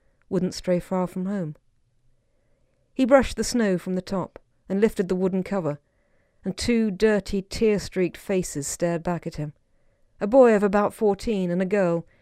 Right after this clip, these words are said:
younger, but not by much, who gripped her brother's hand.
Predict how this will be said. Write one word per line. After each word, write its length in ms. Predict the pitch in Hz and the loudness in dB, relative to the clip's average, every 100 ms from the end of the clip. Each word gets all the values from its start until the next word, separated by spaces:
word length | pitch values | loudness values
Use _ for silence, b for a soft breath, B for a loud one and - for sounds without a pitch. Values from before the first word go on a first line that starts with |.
| _ | _
younger, 440 | 254 262 180 156 165 - | -2 0 2 -2 -4 0
but 120 | 233 | 0
not 200 | 220 - | 2 -2
by 120 | 175 | -2
much, 420 | 170 151 - - _ _ _ _ | -2 -4 -6 -14 _ _ _ _
who 80 | 196 | -6
gripped 320 | 180 214 - | 0 0 0
her 100 | 190 | -4
brother's 340 | 175 180 175 175 | 0 0 -2 -4
hand. 400 | 190 160 156 | -6 -6 -8